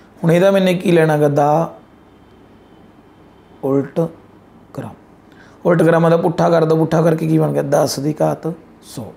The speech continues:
ਬਟ ਇੱਕ ਲਿਖਣਾ ਲਿਖੋ, ਨਹੀਂ ਲਿਖਣਾ ਤਾਂ ਤੁਹਾਡੀ ਮਰਜ਼ੀ ਹੈ। ਦੋਨੇ ਤਰੀਕੇ ਮੈਂ ਤੁਹਾਨੂੰ ਸਮਝਾਤੇ, ਦੋਨਾਂ ਤਰੀਕਿਆਂ ਦੇ ਵਿੱਚ ਆਨਸਰ ਕਿੰਨਾ ਹੈ?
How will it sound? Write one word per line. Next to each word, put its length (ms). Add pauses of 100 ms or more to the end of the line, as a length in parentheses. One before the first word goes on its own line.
(800)
ਬਟ 260
ਇੱਕ 220
ਲਿਖਣਾ 340
ਲਿਖੋ, 420 (680)
ਨਹੀਂ 280
ਲਿਖਣਾ 420 (960)
ਤਾਂ 140
ਤੁਹਾਡੀ 540 (420)
ਮਰਜ਼ੀ 340
ਹੈ। 1400
ਦੋਨੇ 240
ਤਰੀਕੇ 260
ਮੈਂ 120
ਤੁਹਾਨੂੰ 180
ਸਮਝਾਤੇ, 420
ਦੋਨਾਂ 280
ਤਰੀਕਿਆਂ 300
ਦੇ 100
ਵਿੱਚ 160
ਆਨਸਰ 320
ਕਿੰਨਾ 240
ਹੈ? 140